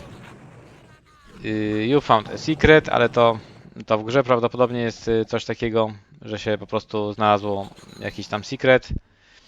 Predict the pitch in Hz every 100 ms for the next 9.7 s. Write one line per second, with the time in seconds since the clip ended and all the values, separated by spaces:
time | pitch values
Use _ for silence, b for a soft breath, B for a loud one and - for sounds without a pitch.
0 | B B - 180 196 143 156 147 131 -
1 | 139 139 - 120 139 - - 127 127 123
2 | 127 120 120 120 104 b _ _ - _
3 | - 127 139 135 123 127 127 131 117 127
4 | 123 117 _ _ _ _ _ _ - -
5 | - 113 113 113 - - - 120 - 90
6 | - - - - 107 107 104 107 104 -
7 | - - 107 113 156 - _ _ _ _
8 | _ _ _ _ _ _ _ 127 143 143
9 | 139 123 117 110 120 147